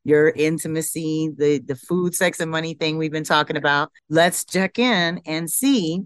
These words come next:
how we're doing there and know that we are upgrading. Anytime Jupiter hits anywhere, it's going to improve things. It expands, it brings in our optimism and enthusiasm.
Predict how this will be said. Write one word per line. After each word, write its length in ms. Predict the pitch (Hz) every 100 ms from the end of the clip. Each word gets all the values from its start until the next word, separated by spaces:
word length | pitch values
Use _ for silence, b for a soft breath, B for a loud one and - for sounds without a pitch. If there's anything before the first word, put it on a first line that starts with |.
| -
how 300 | 165 175 180
we're 120 | 196
doing 400 | 180 180 165 156
there 580 | 185 240 160 139 165 196 _
and 240 | 170 170
know 360 | 180 220 226 190
that 200 | 170 151 165
we 180 | 175
are 160 | 170 - 160
upgrading. 720 | 190 190 196 196 190 190 185
Anytime 440 | 214 254 262 202
Jupiter 360 | 185 202 180 185
hits 260 | 190 170
anywhere, 640 | 196 214 156 131 113 127 - b
it's 180 | 175 175
going 400 | 156 185 185 190
to 220 | - 170
improve 540 | - 160 - 277 277 226
things. 340 | 147 98 104
It 140 | 120 131
expands, 800 | - - - 247 208 165 143 135
it 120 | 135 -
brings 320 | 156 180 170
in 140 | 175 160
our 160 | 147 -
optimism 640 | 196 - 175 170 160 156
and 100 | 147
enthusiasm. 880 | 151 - 226 196 160 147 156 156